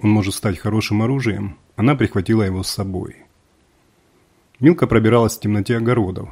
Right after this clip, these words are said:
как можно ниже пригибаясь к земле. На её счастье, никто из хозяев не держал на заднем дворе собак. К нужному дому Милене удалось пробраться незамеченной.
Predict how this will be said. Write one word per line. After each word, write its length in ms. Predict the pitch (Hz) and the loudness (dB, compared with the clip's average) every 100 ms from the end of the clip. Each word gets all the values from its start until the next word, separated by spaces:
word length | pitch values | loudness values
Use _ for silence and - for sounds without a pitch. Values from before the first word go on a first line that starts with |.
| - | -8
как 160 | 104 | -2
можно 220 | 113 101 | 0 2
ниже 260 | 110 143 131 | 4 4 4
пригибаясь 520 | - 95 95 101 95 | 0 -2 -2 -2 -2
к 80 | 95 | -4
земле. 480 | 98 107 98 87 - _ _ _ _ _ _ _ _ _ | -2 0 -2 -6 -16 _ _ _ _ _ _ _ _ _
На 100 | - | 0
её 140 | 107 113 | 4 4
счастье, 340 | - 160 120 | 2 0 0
никто 240 | 101 - 107 | 0 2 0
из 80 | |
хозяев 400 | - 107 131 139 | 0 0 2 2
не 80 | 101 | 2
держал 300 | 95 95 123 | 0 0 0
на 100 | 113 | 0
заднем 340 | 85 98 92 92 | -2 -4 -2 -2
дворе 220 | 98 107 | -2 -2
собак. 560 | - 98 95 - - _ _ _ _ _ _ _ _ _ | -6 -8 -10 -12 -20 _ _ _ _ _ _ _ _ _
К 80 | - | 0
нужному 380 | 117 104 117 127 | 2 4 4 4
дому 200 | 170 135 | 4 4
Милене 320 | 101 120 143 | 4 2 2
удалось 320 | 95 98 107 | 0 0 -2
пробраться 440 | - 98 95 107 107 | -2 -4 -2 -2 0
незамеченной. 800 | 107 107 107 92 - 98 98 | 0 2 0 -2 -8 -12 -12